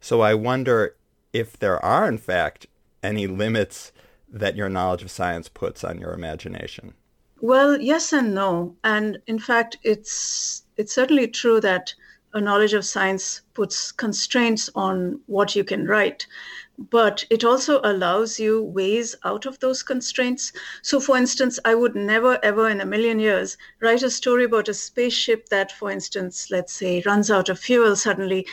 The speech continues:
Speaker 2: and comes to a sudden stop. You know, that just will not happen. You know, the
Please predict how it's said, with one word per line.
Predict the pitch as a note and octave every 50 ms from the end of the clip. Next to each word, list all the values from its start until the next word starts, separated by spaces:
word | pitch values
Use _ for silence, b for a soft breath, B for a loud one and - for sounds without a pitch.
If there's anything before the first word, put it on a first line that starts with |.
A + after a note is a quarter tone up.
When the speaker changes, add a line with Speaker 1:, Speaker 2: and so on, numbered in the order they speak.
| B B
Speaker 2:
and | A3+ G#3+ -
comes | - G#3+ G3+ G3+ E3+ -
to | - G#3+ G3+
a | F#3
sudden | - - F3+ - - F3+
stop. | F#3 - - - - - C#4 E3+ D3+ - - B B B B B B
You | - G#3
know, | G3+ C4 C#4
that | - A#3+ C4 C4+ C4+ -
just | - A3+ A3 - - -
will | G#3+ G#3 F#3+
not | F#3+ F3 E3+ - -
happen. | - - - F4 F4+ F4+ - G#3 F3+ G3 F#3+ F#3+
You | - - G3+
know, | F#3+ F#3
the | F#3+